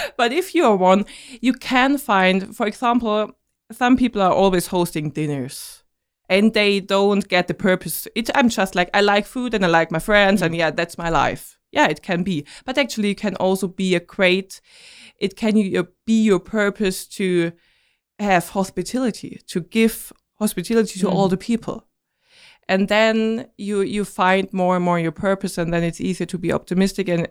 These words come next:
Speaker 1: and to find your self-worth, because if you know why you're doing something, you really get the worth of what you're doing. And it's not always this, "Don't look for the stars, just take a look at you." And it's, I know it's super difficult to look at,
Speaker 2: Mm-hmm.
Speaker 1: at ourselves.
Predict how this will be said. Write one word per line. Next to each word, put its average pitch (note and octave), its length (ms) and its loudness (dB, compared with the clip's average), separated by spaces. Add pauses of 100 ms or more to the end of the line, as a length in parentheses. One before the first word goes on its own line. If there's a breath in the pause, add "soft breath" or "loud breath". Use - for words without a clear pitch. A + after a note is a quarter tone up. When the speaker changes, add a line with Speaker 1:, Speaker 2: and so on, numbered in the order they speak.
Speaker 1:
and E3+ 260 0
to F#3+ 120 -2
find D#3+ 280 0
your E3 100 -2
self-worth, E3+ 680 -2
because F3+ 300 -6
if F#3 160 -4
you E3+ 100 -6
know F3 160 0
why F3+ 160 -2
you're E3 140 -2 (120)
doing G#3+ 200 2
something, F3 420 -4 (360 loud breath)
you F#3+ 80 -2
really F#3 240 0
get F3+ 260 -4
the E3 100 -6
worth C#3 360 -4
of D3+ 140 -16
what D3 140 -8
you're C#3 140 -6
doing. D#3 460 -4 (760 soft breath)
And E3 600 0 (100)
it's - 220 -10
not F#3+ 180 -2
always F#3+ 360 -4
this, - 420 -10 (500)
"Don't A3+ 260 2
look B3 220 -2
for G#3+ 160 -4
the F3+ 120 -10
stars, F3+ 520 0
just F#3+ 240 -8
take F#3 180 -6
a G3 60 -2
look G3 160 -2
at G3 240 -8
you." B3 240 2
And A3 100 4
it's, A3 200 -2 (120)
I A#3+ 120 -2
know B3 160 2
it's A#3 160 -4
super A#3+ 280 -4
difficult G#3+ 440 -2
to F3 100 -4
look D#3+ 180 -4
at, D#3+ 140 -8 (260)
Speaker 2:
Mm-hmm. E3 300 -6
Speaker 1:
at E3 80 -4
ourselves. D3 840 -4